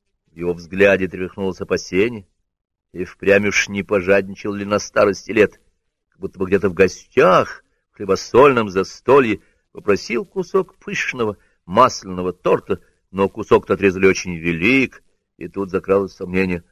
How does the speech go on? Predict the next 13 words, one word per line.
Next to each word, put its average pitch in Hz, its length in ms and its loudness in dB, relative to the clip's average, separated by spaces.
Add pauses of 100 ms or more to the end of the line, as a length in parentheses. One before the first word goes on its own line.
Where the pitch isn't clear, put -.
одолею 82 720 -2
ли. 123 220 -12 (1160)
Однако 160 880 4
отступать 156 720 -2
ни 101 140 -8
тому, 92 260 -6
ни 90 80 -6
другому 90 400 -4
уже 90 160 -2
не 92 140 -8
хотелось. 90 680 -8 (680)
Оба 117 520 4
упрямы, 113 640 0